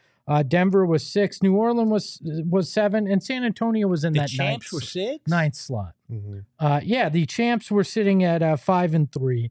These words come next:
Speaker 2: Hmm.
Speaker 1: in sixth place. Uh, there were, uh, if I counted that right, three or four teams that didn't even make the playoffs, uh, in the top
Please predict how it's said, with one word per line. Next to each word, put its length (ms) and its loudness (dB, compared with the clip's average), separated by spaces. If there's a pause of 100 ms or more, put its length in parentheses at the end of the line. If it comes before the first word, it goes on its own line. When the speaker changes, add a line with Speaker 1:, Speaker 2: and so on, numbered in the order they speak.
(140)
Speaker 2:
Hmm. 200 -8
Speaker 1:
in 160 0
sixth 400 -6
place. 460 -4 (300)
Uh, 180 0
there 220 2
were, 260 0
uh, 80 -6
if 300 -2
I 80 2
counted 340 2
that 160 2
right, 240 0
three 240 2
or 60 0
four 300 -2
teams 300 0
that 120 -2
didn't 220 0
even 220 0
make 360 0 (340)
the 100 0
playoffs, 800 -2
uh, 380 0
in 220 0
the 80 0
top 420 -2